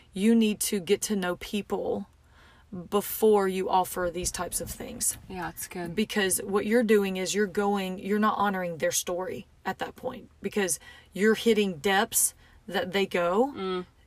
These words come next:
Speaker 1: and it's giving them permission in their minds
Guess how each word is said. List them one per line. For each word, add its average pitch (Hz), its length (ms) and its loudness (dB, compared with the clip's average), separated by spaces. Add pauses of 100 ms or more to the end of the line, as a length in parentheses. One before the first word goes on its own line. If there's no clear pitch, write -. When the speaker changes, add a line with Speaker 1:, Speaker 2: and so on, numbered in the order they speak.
Speaker 1:
and 208 200 4
it's 202 240 2
giving 214 340 4
them 202 240 0
permission 190 880 0
in 202 220 -4
their 190 180 0
minds 185 600 -2